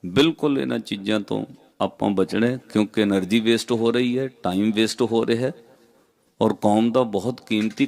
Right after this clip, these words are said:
ਖਜ਼ਾਨਾ ਵੇਸਟ ਹੋ ਰਿਹਾ ਹੈ। ਸਤਿਗੁਰ ਕਿਰਪਾ ਬਖਸ਼ਿਸ਼ ਕਰਨ, ਸਾਨੂੰ ਸਾਰਿਆਂ ਨੂੰ ਸਮਤ ਦੇਣ।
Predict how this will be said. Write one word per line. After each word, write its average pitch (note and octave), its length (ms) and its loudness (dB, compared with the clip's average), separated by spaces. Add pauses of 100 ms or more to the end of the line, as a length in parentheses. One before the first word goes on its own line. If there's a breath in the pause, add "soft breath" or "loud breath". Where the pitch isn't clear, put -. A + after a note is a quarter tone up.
ਖਜ਼ਾਨਾ A#2 460 4
ਵੇਸਟ D#3 320 -4
ਹੋ G2+ 240 -6
ਰਿਹਾ F#2 180 -8
ਹੈ। D#2 120 -8 (300 soft breath)
ਸਤਿਗੁਰ G#2 480 -2
ਕਿਰਪਾ G#2 360 -6
ਬਖਸ਼ਿਸ਼ G#2+ 460 -2
ਕਰਨ, A#2 300 2 (440 loud breath)
ਸਾਨੂੰ G#2+ 340 0
ਸਾਰਿਆਂ C3+ 420 2
ਨੂੰ C#3+ 100 -4
ਸਮਤ - 380 -12
ਦੇਣ। - 240 -10